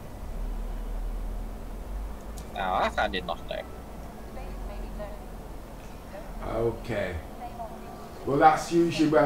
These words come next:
Speaker 2: I'm usually very vulnerable. Takeoff and landing on that planet. But like I said, with this ship, okay, the shields can actually cover you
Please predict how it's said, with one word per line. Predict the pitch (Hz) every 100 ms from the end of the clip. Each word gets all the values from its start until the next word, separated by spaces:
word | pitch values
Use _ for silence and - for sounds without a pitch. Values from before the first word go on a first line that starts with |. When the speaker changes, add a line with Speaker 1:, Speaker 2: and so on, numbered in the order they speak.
| 143
Speaker 2:
I'm |
usually | 151 127 131
very | 147 143 135
vulnerable. | 147 143 143 117 123 120 - - -
Takeoff | - 156 160 - 156 151 151 - - - - - - 147
and | 143 139 127
landing | 151 143 131 123 120 120 - - - - - - -
on | 131 131
that | 120 -
planet. | 131 123 117 107 - -
But | 117
like | 135 131
I | 143
said, | - 139 123
with | 135 -
this | 156 147
ship, | - - 165 127 - - - - - - - -
okay, | 120 123 113 120 127 135 - -
the | 139 131
shields | - 170 151 139 - - - -
can | 135
actually | 143 135 - 135
cover | 127 156 151 127
you | 117